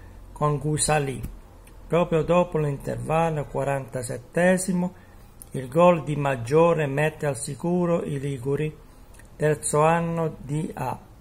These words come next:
Nel finale Maian sbaglia un rigore,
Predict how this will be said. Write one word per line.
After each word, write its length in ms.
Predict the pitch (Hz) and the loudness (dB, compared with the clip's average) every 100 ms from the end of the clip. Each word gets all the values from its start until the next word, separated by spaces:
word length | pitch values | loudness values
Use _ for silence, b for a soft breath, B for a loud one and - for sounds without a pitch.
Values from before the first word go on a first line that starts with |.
| - - - - - | -20 -20 -20 -20 -18
Nel 220 | - 139 143 | -6 -4 -4
finale 800 | - 147 165 180 175 170 180 - - | -4 0 4 4 4 2 -2 -8 -12
Maian 680 | 127 131 135 147 160 156 | -6 -4 0 2 2 0
sbaglia 720 | 120 123 147 160 156 156 156 - | -4 0 2 4 2 2 0 -2
un 180 | 139 131 | -8 -6
rigore, 760 | 139 131 160 165 165 165 170 | -6 0 2 4 2 0 -4